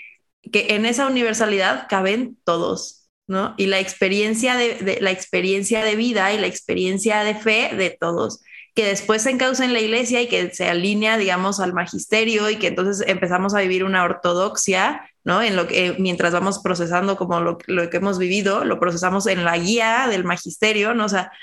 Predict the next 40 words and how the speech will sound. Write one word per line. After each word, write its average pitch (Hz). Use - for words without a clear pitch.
nos 196
dejamos 214
guiar 202
y 190
entender 175
que, 180
ok, 175
esto 196
que 196
experimenté, 175
lo 170
oriento 220
con 185
esto 190
que 175
me 170
dice 175
el 180
magisterio, 208
lo 175
di-, 170
lo 175
oriento 202
subiéndome 190
a 165
la 165
barca 175
de 180
Pedro, 185
¿no? 220
No 180
yéndome 190
como 165
chivina 185
libre 175
por 156
ahí, 202
este, 175
pero 240
que 214